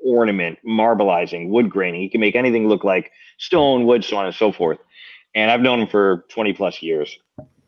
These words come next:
We were on the phone and I was telling him the situation 'cause I buy all my brushes from him, my paint. He has a, a, a business like that. He's, he was named best craftsman in France. I mean, phenomenal.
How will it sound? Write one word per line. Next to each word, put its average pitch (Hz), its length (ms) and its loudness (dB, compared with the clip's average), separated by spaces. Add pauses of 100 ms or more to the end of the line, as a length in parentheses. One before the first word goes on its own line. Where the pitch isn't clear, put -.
(320)
We 107 60 -2
were 110 80 6
on 104 60 2
the 92 80 -2
phone 104 180 2
and 92 80 2
I - 20 2
was 82 80 -2
telling 95 220 -2
him 87 60 -4
the - 40 -10
situation 82 540 -2
'cause 82 80 -10
I 85 80 0
buy 92 160 2
all 90 120 2
my 85 100 0
brushes 82 380 -2
from 85 200 -6
him, 82 120 -6
my 76 180 -10
paint. 85 360 -6
He 80 60 -4
has 78 120 -2
a, 76 180 -2
a, 78 480 -6
a 71 60 -10
business 80 340 -4
like 82 100 -2
that. 82 180 2
He's, 85 220 0 (320)
he 156 80 2
was 143 80 4
named 123 320 0
best 107 220 -2
craftsman 101 420 -2
in 85 80 -8
France. 92 420 -6
I 80 40 -8
mean, 80 100 -12
phenomenal. 80 540 -4